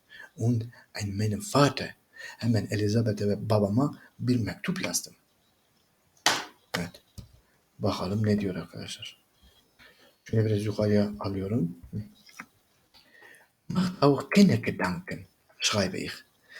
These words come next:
Yani kafana takma. "Es ist alles in Ordnung." Her şey, her şey yolunda. "Wenn ich zurückkomme, ich weiß es noch nicht." Yani ne zaman mı geri geleceğim? Henüz bunu bilmiyorum.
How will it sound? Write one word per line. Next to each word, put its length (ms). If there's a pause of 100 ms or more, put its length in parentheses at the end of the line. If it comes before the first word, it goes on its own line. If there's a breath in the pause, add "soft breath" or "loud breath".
(220 loud breath)
Yani 300 (140)
kafana 460
takma. 540 (840 loud breath)
"Es 140
ist 180
alles 400
in 160
Ordnung." 360 (260 loud breath)
Her 140
şey, 420 (600)
her 120
şey 240
yolunda. 500 (600 loud breath)
"Wenn 200
ich 140
zurückkomme, 600 (160)
ich 80
weiß 280
es 160
noch 220
nicht." 300 (600 loud breath)
Yani 240 (120)
ne 160
zaman 280
mı 100
geri 240
geleceğim? 500 (280 loud breath)
Henüz 380
bunu 240
bilmiyorum. 600